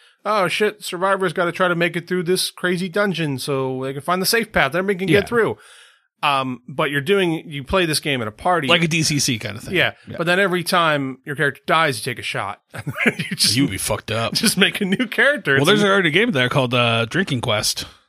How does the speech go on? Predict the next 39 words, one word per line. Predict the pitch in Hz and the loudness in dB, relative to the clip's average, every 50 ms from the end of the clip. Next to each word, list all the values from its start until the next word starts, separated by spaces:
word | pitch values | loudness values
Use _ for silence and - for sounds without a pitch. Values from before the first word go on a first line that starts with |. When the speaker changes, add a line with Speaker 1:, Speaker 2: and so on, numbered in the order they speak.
| _ - | _ -4
Speaker 2:
It's | 139 135 - | -4 -2 0
the | - | 2
same | - 151 139 | 2 2 2
Speaker 1:
What? | 131 - | 4 4
Speaker 2:
thing. | 165 151 135 123 - _ _ _ _ _ _ | 2 2 2 0 -4 _ _ _ _ _ _
Speaker 1:
Really? | 131 127 170 233 359 208 - - | -2 0 2 2 2 2 0 0
Speaker 2:
Yeah. | - 160 190 180 139 - - _ _ _ _ | 2 2 2 2 2 -2 -10 _ _ _ _
Speaker 1:
Never | 139 135 143 | 0 2 4
Speaker 2:
The, | 147 139 | 4 4
Speaker 1:
heard | 170 190 | 4 4
of | 190 165 | 4 4
Speaker 2:
the | 151 | 4
Speaker 1:
it. | |
Speaker 2:
whole | 147 170 185 | 4 4 6
game | 185 190 180 | 4 4 4
is | 175 160 | 2 2
based | 127 160 165 165 - - | 2 2 2 2 2 0
upon | 156 - 160 160 156 160 151 | 0 2 2 2 2 2 2
you | 135 127 131 143 156 156 156 156 160 151 | 0 0 0 0 2 2 2 2 2 2
fighting | - - 151 139 147 151 151 143 | 2 2 2 2 2 2 2 2
monsters, | 139 143 147 165 160 - - 117 104 110 117 - - - - - - - - _ | 2 2 2 2 0 0 0 -2 -2 -2 -4 -6 -8 -12 -16 -20 -20 -20 -14 _
and | - 127 127 | -2 2 2
every | 143 147 156 | 2 2 2
time | 147 165 160 156 151 | 2 2 2 4 2
your | 151 151 | 0 2
character | - 170 165 165 151 170 151 | 2 2 2 2 2 2 0
dies, | 127 143 147 151 147 127 120 123 127 135 - - | 2 4 4 4 4 4 2 2 0 0 -2 -4
you | - 123 120 123 120 | -4 -2 0 0 2
have | 127 123 - - | 2 2 0 0
to, | - 135 127 120 117 117 | -2 -2 -2 0 0 -2
uh, | 113 113 110 110 107 104 - _ _ _ _ _ _ _ _ _ _ _ _ - | 0 0 0 0 0 -2 -4 _ _ _ _ _ _ _ _ _ _ _ _ -6
I | - | -2
think | 135 147 165 | 0 2 2
it's | 160 | 4
like | 165 151 143 | 4 4 4
every | 151 170 180 | 4 4 4
time | 180 190 196 196 190 180 | 4 4 4 4 4 4
they | 156 160 165 151 | 4 4 2 2
die, | 131 - 131 117 120 135 147 156 160 165 175 175 160 147 | 2 2 2 2 4 4 4 2 2 2 2 2 0 -2